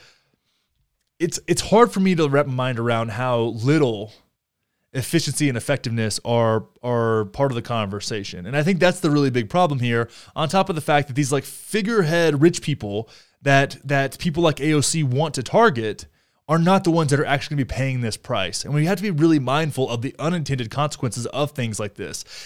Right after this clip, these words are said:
And you'll very rarely hear me say that about things like tax. I think people that get really butthurt about taxes are u-, generally crybabies. But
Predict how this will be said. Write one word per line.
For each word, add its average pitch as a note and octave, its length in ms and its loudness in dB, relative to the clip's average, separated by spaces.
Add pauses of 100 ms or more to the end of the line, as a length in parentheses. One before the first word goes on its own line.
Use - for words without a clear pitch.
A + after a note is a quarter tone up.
(100)
And F#3+ 120 0
you'll G3+ 120 4
very A3+ 360 6
rarely D#3+ 340 2
hear D3 140 -2
me C#3 100 -2
say C3+ 240 -2
that C#3+ 180 0
about A2+ 360 -2
things C3+ 380 -4 (240)
like A#2+ 280 -4
tax. - 560 -6 (640)
I B2+ 100 -2
think C#3+ 240 0
people D#3+ 180 2
that D3+ 120 6
get C#3+ 200 0
really C#3 300 4
butthurt C#3 360 0
about B2 220 0
taxes C#3 480 0
are A#2+ 180 -4
u-, C#3 120 0
generally C3 420 -2
crybabies. G#2+ 680 -4 (380)
But D#3+ 560 2